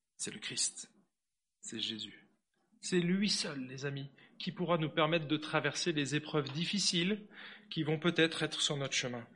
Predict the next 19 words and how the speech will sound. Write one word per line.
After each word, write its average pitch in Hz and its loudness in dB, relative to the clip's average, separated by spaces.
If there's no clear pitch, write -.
Peut-être 240 6
que 220 6
vous 185 4
allez 190 10
avoir 185 8
un 147 4
impact 180 4
puissant, 190 4
comme 214 8
Étienne, 175 4
mais 139 2
que 123 -4
votre 175 2
ministère 160 2
sera 135 0
très - -4
bref. 117 -8
C'est - -10
possible. - 0